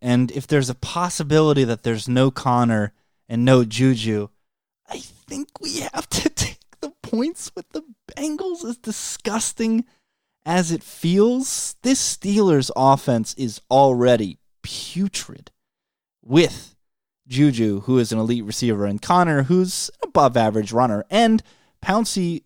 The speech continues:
being one of the best centers in the game. You take all three of those away, you've got Mason Rudolph throwing to a bunch of randoms, his, his college, uh, teammate, James Washington,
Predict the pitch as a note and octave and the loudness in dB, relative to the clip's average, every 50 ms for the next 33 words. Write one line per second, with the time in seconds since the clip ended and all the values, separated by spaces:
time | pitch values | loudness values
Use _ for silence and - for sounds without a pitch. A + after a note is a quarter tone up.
0 | _ _ D3+ D#3+ E3 F3 E3+ D#3+ D#3+ E3 E3 D#3+ D3+ D3+ D#3 D3 C3+ C3 C3+ C#3 | _ _ 0 2 4 4 4 6 6 6 4 4 2 -2 -6 -6 -6 0 2 2
1 | D#3+ E3 - - - - - D#3+ E3 E3 E3 D#3 D3 D3 C#3 - - - - _ | 2 2 0 -4 -6 -2 0 0 0 0 0 -2 -2 -4 -4 -6 -10 -12 -16 _
2 | _ _ _ _ _ _ _ _ _ D3+ D#3+ D#3+ E3 D3+ C3+ B2 C3 D#3+ A3 B3+ | _ _ _ _ _ _ _ _ _ -2 0 0 0 0 0 0 0 2 2 2
3 | F3+ B2+ B2 E3 - - A3 G3+ - - - C3 E3+ G3 F#3 - - - D3+ D#3 | 2 2 2 0 0 0 -2 -2 -2 -4 2 2 4 4 2 -2 -4 -2 0 2
4 | G3 A3+ A#3 E3+ C3+ C3+ C3 C3 B2+ A#2+ B2+ A2+ A2 A2+ A2 A2 G#2+ G#2 A#2 C#3 | 4 4 2 2 4 4 4 4 4 4 2 2 4 4 4 4 2 2 -2 -2
5 | F3 A#3+ A#3+ G3 D3 C3+ D3 E3+ E3+ - E3 C#3+ C3 B2+ C#3 D#3 D3+ A#2 G#2+ A#2+ | 0 0 0 0 0 0 0 0 0 0 -2 -2 0 0 0 2 2 2 2 0
6 | - - _ _ _ C#3 C#3 C#3 C#3 C#3 C#3 C3 - C#3+ C3 B2 A#2 - _ _ | -2 -8 _ _ _ -2 0 0 2 0 -2 -2 0 0 0 0 0 -2 _ _
7 | _ _ _ _ _ _ _ - A#2+ A#2 B2+ D3+ G3 G3 - E3 B2+ A#2 A#2 B2+ | _ _ _ _ _ _ _ -16 -4 0 2 2 2 2 0 -2 -2 0 2 4
8 | C3+ D3 C#3 A#2 G#2 G2+ G2+ G#2 A#2 - B2 A2 - - - - A#2+ A#2 G#2 G#2 | 4 4 4 2 2 0 0 -4 -4 -6 -8 -8 -8 -12 -14 -10 -10 -8 -8 -8
9 | - - - - D3+ D#3 D3 A#2+ A2 G2+ G2+ - - - - _ _ _ _ _ | -12 -10 -2 0 2 2 2 2 0 -2 -4 -8 -12 -12 -18 _ _ _ _ _
10 | _ A#2+ A2+ A2+ G#2 G2+ G2 G2+ G2+ G2 - - - A#2 A2+ G#2+ G#2 G2+ G2+ - | _ -4 -2 0 0 0 -2 -2 -4 -6 -6 -4 -4 -2 -2 -2 -2 -4 -4 -4
11 | B2+ B2 A#2 G#2 G2+ G#2 A2+ B2 C3 - - A2+ G2 - - G2+ G2+ G#2 | -2 -2 -2 -2 -2 0 2 2 2 2 0 -6 -8 -8 -10 -10 -10 -10